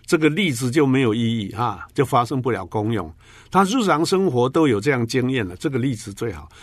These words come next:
啊。是什么例子？开车吧，他不开车，他也搭过车吧，好不好啊？那就说开车好了。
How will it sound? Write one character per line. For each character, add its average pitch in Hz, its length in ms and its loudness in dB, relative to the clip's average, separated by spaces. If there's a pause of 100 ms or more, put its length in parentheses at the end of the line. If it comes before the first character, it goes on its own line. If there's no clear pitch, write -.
(180)
啊。 107 100 -2
是 143 160 0
什 120 140 0
么 117 100 0
例 113 180 -4
子？ - 160 -16 (680)
开 170 160 -2
车 170 260 0
吧， - 200 -12 (1300)
他 190 120 2
不 - 120 -2
开 185 220 0
车， 180 220 0
他 175 180 0
也 113 140 0
搭 139 260 2
过 131 220 -2
车 117 280 -2
吧， 110 280 -8
好 113 100 0
不 139 80 4
好 143 180 2 (100)
啊？ 147 200 2 (640)
那 175 160 4
就 170 160 4
说 180 160 4
开 220 200 2
车 226 280 0
好 107 240 -4
了。 107 120 -2